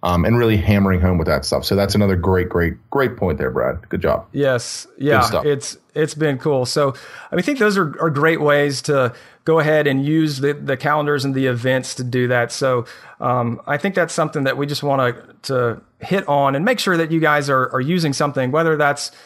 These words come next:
Speaker 2: an online tool or pen and paper. The key is to just get going, get a
Speaker 1: Yeah.
Speaker 2: process and stick with it. I mean, is that, is that what you think too, John? I mean, as far as when you, like, whatever you find, stick with it,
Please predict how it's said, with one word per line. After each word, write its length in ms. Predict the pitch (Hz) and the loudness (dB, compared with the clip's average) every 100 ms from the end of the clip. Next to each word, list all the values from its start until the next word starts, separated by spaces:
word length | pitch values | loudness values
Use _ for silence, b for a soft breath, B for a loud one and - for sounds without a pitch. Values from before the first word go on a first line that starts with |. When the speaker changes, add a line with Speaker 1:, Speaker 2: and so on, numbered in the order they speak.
| B - | B -4
Speaker 2:
an 120 | 131 | 0
online 320 | 135 127 127 | 2 2 0
tool 160 | - 131 127 120 | -2 0 0 0
or 140 | 127 120 | 0 -2
pen 320 | - 151 147 | -4 -2 -2
and 100 | 120 | 0
paper. 460 | 131 127 127 117 B B B | -2 0 0 0 B B B
The 80 | 151 | -2
key 200 | - 175 | 2 2
is 120 | 127 | 2
to 100 | 123 | -2
just 260 | 117 131 - | -4 -4 -2
get 160 | 139 - | -6 -2
going, 460 | 117 113 107 110 - 117 | 0 0 -2 -6 -12 -4
get 180 | 135 170 | 0 0
a 40 | |
Speaker 1:
Yeah. 60 | - | 2
Speaker 2:
process 520 | 147 143 143 139 - | 2 4 2 -2 -4
and 200 | 151 135 | -4 -4
stick 380 | - - 151 123 | -4 0 0 0
with 300 | 117 120 113 | 0 0 0
it. 120 | 110 | 0
I 60 | |
mean, 80 | 123 | -2
is 80 | 135 | 0
that, 180 | 156 - B B B | -2 -2 B B B
is 140 | 147 | 0
that 160 | 160 156 | 2 2
what 160 | 147 | 0
you 80 | 156 | -2
think 320 | 139 151 139 | 0 0 0
too, 180 | 147 143 | -2 0
John? 300 | 139 139 135 | 2 4 4
I 40 | 135 | 4
mean, 160 | 135 135 135 135 | 0 -2 -8 -2
as 120 | 143 | -2
far 160 | - 156 | 2 0
as 80 | 135 | 2
when 140 | 147 | -2
you, 140 | 143 - B B B | -2 -6 B B B
like, 100 | 151 | 0
whatever 260 | 139 185 202 | 2 2 2
you 100 | 165 | 0
find, 640 | - 147 135 131 123 117 b b b b b _ _ | 2 4 4 4 0 -4 b b b b b _ _
stick 300 | - 175 143 | -4 -2 0
with 160 | 135 120 | 0 0
it, 180 | 113 | -2